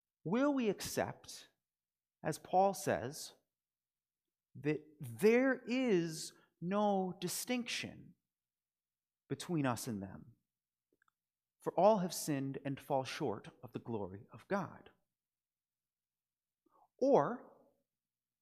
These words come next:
will we continue trying to prove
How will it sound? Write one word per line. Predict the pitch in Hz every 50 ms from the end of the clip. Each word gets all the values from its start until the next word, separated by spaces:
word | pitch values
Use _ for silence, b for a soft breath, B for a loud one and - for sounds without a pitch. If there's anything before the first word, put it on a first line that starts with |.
| _ _ _ _ _ _ _ _ _
will | 165 175 220 233 254 254 254
we | 254 254
continue | 254 - 294 262 254 - - 202 175 156 139 123 123 123 135 151 175 - _ b b b b b b -
trying | - - 226 220 220 214 202
to | 190
prove | 185 - - - 269 269 254 233 202